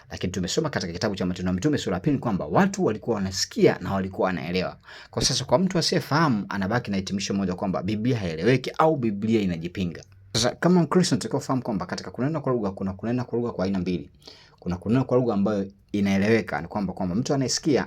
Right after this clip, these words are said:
anakuelewa unachozungumza, na kuna aina ya pili ya lugha ni kwamba kuna kunena kwa lugha ambayo isiyoeleweka. Sasa hapa katika kunena kwa lugha kwa namna ya kwanza au kunena kwa lugha ambako kunaeleweka ni kwamba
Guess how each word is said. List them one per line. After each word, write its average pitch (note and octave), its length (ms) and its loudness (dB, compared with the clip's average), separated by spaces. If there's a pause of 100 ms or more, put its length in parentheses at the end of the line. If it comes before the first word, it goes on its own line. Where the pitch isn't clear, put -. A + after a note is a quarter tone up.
(140)
anakuelewa G2 600 0
unachozungumza, E2+ 760 -4 (460)
na F#2+ 80 -2
kuna G#2 280 -2
aina F3+ 300 8
ya E3+ 100 8
pili C3+ 240 2
ya A#2+ 80 4
lugha A2 180 2
ni G2 60 2
kwamba G2 280 0
kuna G2 220 -4
kunena C3+ 280 2
kwa C#3 140 0
lugha B2+ 140 0
ambayo A2 320 2 (120)
isiyoeleweka. A2 920 2 (140)
Sasa - 400 0
hapa E3 220 4
katika D3+ 360 0 (200)
kunena D#3 300 2
kwa D3 120 0
lugha D3+ 140 4
kwa A#2+ 140 -2
namna A2+ 240 0
ya A2 80 -4
kwanza G#2 440 -2
au G2 120 -2
kunena G2+ 240 -8
kwa G2+ 120 -2
lugha A#2 260 -2 (180)
ambako F#2+ 380 -6
kunaeleweka G2 500 -2
ni F#2 60 -4
kwamba F2+ 340 -4